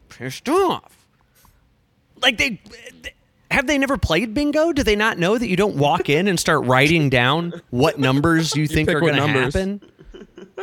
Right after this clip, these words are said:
Speaker 2: These are people who've only ever played Powerball, and they assume all gambling
Speaker 1: <laughs>
Speaker 2: works that way. You pick your numbers.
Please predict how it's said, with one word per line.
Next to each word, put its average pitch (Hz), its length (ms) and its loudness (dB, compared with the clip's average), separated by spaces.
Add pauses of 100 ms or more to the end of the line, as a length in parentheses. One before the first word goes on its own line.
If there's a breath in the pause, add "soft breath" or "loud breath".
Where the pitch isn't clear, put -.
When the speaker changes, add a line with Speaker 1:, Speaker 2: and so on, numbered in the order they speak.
(100)
Speaker 2:
These 170 160 0
are 196 60 0
people 202 220 -2
who've 180 100 0
only 175 180 2
ever 165 140 -2
played 151 260 -2
Powerball, 139 520 -2
and 123 100 -4
they 120 100 -2
assume 139 300 -2
all 131 120 -2
gambling 127 480 0
Speaker 1:
<laughs> 120 40 -4
Speaker 2:
works 117 220 -6
that 113 180 -4
way. 82 220 -4
You 156 120 -2
pick - 220 -4
your 135 140 0
numbers. 123 480 -4